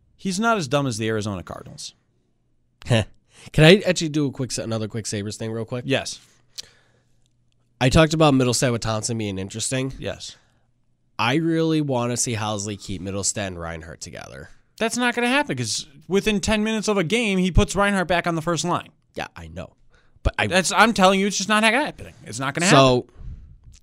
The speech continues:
Speaker 2: so I have this, so I ha-, I have this stat right here. It was from, uh, N T, at N T Rider eight two five on Twitter.
Speaker 1: Mm-hmm.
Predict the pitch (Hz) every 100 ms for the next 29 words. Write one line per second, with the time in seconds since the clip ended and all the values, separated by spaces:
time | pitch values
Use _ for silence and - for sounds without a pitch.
0 | _ - 120 117 139 139 135 - 139 131
1 | 135 120 113 143 151 - 127 123 120 98
2 | 98 95 101 101 - 110 104 101 98 -
3 | _ - _ _ _ _ _ 127 135 143
4 | 143 120 - 139 160 - 143 147 139 147
5 | 131 120 117 113 113 87 107 - 101 104
6 | 101 95 101 - 90 85 110 - - -
7 | 101 104